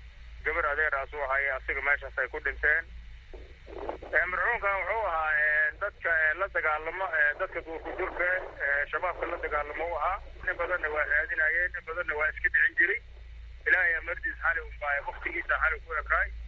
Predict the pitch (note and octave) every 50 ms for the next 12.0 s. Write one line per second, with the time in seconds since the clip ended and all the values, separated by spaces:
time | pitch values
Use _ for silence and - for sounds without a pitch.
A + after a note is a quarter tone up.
0 | - - - - - - - - - - D#3 E3 E3+ E3 D#3+ D#3 E3 D#3+ - -
1 | - D3+ D3 D3 - E3+ E3+ E3 D#3 D3+ C#3+ C#3+ C#3 C#3+ D#3+ E3 D#3 D#3+ D#3 D3
2 | C3+ C3+ - C#3 C#3 C#3 C#3+ - - D#3+ D#3 D3+ D#3 D#3+ - D3 C#3+ - D#3+ D#3+
3 | D#3 D3 D3 D3 C#3+ D#3 E3 F3 E3+ E3+ D3+ - - D3+ B2+ B2+ C#3+ D3 D3 D3+
4 | D#3 - - D#3 C3+ C3+ D3 - - D#3+ D#3 D#3+ D#3+ - - - E3 E3 D#3 D#3
5 | D#3 D#3+ F3 F#3+ G3 - - - - - - - - - - - - - - F3
6 | F3+ F3 - - D3+ C#3+ D#3 E3 D#3 D3+ C#3 - - D3 C#3+ C3+ - C#3 C3+ B2
7 | A2+ G#2+ - - - - - - - - - - - - - - G#3 A3+ B3 -
8 | - C4 C#4 C4+ - D4+ D4 C4+ B3+ A#3 A3+ G#3+ F#3+ G3+ - C4+ - A3 F#3 E3+
9 | D#3 F3 G3 F#3+ - A#3+ - F#3+ F3+ D#3+ - D#3 C#3+ D3 F#3+ G#3+ G3 F3 F#3 G3
10 | A#3 A3 G3 E3+ D#3+ E3 D#3+ D#3+ D#3+ D#3 D3+ D3+ D3 D3 C#3+ C#3 E3 G3 - F#3+
11 | E3 D#3+ D3+ C#3 D#3+ F#3+ F#3+ E3 E3 D#3+ D#3 D3+ D3+ D#3 D#3+ G3 F#3+ - - G#3+